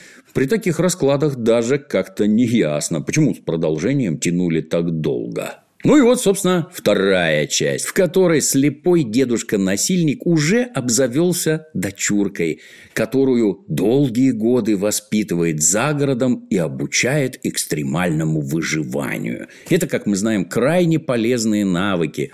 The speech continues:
в свободном и демократическом обществе. И вот,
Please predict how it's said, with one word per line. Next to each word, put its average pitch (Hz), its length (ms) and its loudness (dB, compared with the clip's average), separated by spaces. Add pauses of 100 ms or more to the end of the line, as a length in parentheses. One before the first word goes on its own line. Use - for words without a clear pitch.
(100)
в - 100 -4
свободном 147 720 0
и 82 320 0
демократическом 76 1080 -4 (100)
обществе. - 800 -4 (180)
И - 140 4
вот, 185 320 4